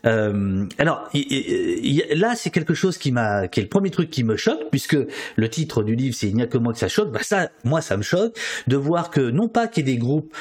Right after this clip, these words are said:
euh, euh, de, qui, qui se montent pour essayer de, de mutualiser, bon, voilà. Mais ce qui me choque, c'est que ce soit, euh, euh, qu'un journal comme Libération, euh,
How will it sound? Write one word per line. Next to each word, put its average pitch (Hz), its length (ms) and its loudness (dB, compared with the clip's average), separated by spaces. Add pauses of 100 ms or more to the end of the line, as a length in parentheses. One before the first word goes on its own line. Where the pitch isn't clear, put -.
(240)
euh, 110 220 2
euh, 101 280 2
de, 92 600 0
qui, 117 200 -4
qui 131 140 -6
se - 120 -2
montent 151 340 0
pour 110 140 2
essayer 120 480 0
de, 110 320 2
de 98 140 0
mutualiser, 117 720 0
bon, 107 340 0
voilà. 170 280 2 (280)
Mais 165 180 2
ce - 100 -8
qui 170 120 0
me 160 120 2
choque, 339 320 -2
c'est 165 160 -2
que - 80 -10
ce 156 100 0
soit, 196 440 0
euh, 120 300 2 (440)
euh, 101 500 2
qu'un 131 180 0
journal 160 300 0
comme 127 140 0
Libération, 135 800 0
euh, 104 420 2